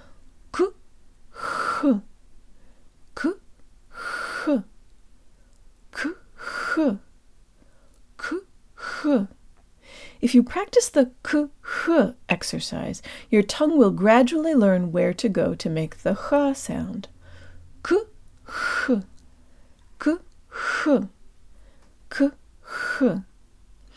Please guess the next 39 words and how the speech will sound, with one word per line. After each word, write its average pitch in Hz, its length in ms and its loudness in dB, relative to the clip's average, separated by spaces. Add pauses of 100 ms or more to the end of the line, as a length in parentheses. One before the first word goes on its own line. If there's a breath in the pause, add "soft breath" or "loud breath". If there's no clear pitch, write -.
(360 loud breath)
There's 175 240 2
one 294 300 6
more 190 180 8
magical 311 720 6
and 233 100 6
amazing 233 640 10
thing 170 280 2
that - 140 -2
happens 247 440 0
in 160 160 0
this 247 180 2
tiny 180 380 -2
word. 156 420 -2 (400 loud breath)
On 254 140 8
its 254 200 6
way 359 160 4
from 311 260 6
the 196 220 4 (140)
E 262 440 8
vowel 180 420 2
to - 180 -6
the 185 100 0
release 190 540 4
of 185 200 0
the 185 180 0 (160)
H, 233 340 0 (320 loud breath)
the 233 100 0
tongue 370 520 -6
actually 262 580 2
falls 233 800 2
or 196 160 2
moves 202 420 4
to 196 180 0
a 185 60 4
lower 214 400 6
position 190 560 -2
in 175 120 0
the 170 80 -2
mouth. 160 460 -4